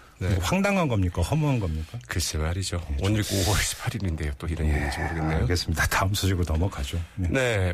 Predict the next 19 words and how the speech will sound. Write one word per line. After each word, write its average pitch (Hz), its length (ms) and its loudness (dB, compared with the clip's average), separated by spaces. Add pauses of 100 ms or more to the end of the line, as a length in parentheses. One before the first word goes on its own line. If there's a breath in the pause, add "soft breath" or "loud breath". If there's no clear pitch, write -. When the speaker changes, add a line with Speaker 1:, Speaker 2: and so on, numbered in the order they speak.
Speaker 1:
북한이 170 340 0
그 160 140 0
지난 156 320 0
십육, 165 480 -2
십칠일 123 680 -2
이틀 120 220 -6
동안 117 300 -2
그 110 140 -4
통보 147 380 -4
없이 117 220 -6
그 110 160 -2
두 117 200 -2
차례 127 420 0
환강댐을 135 760 0
방류해서 98 720 0 (440 loud breath)
임진강 117 580 2
수위가 107 380 -2
갑자기 - 600 -2
높아지면서 90 760 0